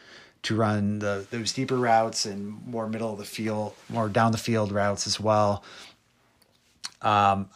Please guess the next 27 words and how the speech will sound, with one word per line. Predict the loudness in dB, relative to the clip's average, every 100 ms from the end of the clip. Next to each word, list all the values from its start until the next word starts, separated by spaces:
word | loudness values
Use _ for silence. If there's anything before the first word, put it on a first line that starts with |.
| -4
I, | 0 4 4
I |
just | 4 4
think | 4
he's | 2 2
a |
safer | 2 2 0 -2
play | 2 2 4
than | 2
Jameson | 0 0 0 0
Williams | 0 0 0 0 -2 -4 -8 -20 -6
with | -4 -2
enough | 0 4 4 4
upside | 0 0 2 4 4 4 0
to | -8
warrant | -4 -2 -2 -2
him | -4 -2 -4 -6 -14 _ _ _ _ _
being | -10 -6
selected | -4 0 0 2 2
ahead | 4 2
of | 2
him | 0
in | 0
a |
rookie | 0 -2 -4
draft. | -2 0 -2 -6 -18 -20 -20 -20 -20 -20 -20 _ _
And | 0 2 2 -4